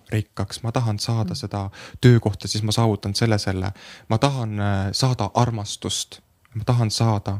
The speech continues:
Speaker 1: kõike. Ja nüüd see mina ise nagu soovid on niivõrd suured ja me,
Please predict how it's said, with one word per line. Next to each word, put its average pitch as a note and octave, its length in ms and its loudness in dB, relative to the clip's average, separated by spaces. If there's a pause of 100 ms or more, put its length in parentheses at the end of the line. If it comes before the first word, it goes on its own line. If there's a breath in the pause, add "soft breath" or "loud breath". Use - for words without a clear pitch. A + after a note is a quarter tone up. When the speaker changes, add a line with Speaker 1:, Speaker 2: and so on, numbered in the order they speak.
(120)
Speaker 1:
kõike. G#2 400 2 (800 loud breath)
Ja A2+ 120 -2
nüüd D3 140 2
see A#2+ 240 -4 (1120)
mina C#3 260 4
ise A#2+ 280 -6
nagu G#2 220 -6
soovid C#3 580 0 (880)
on A#2 140 2
niivõrd C3 320 2
suured D#3 440 0
ja G#2 180 -2
me, G#2+ 300 0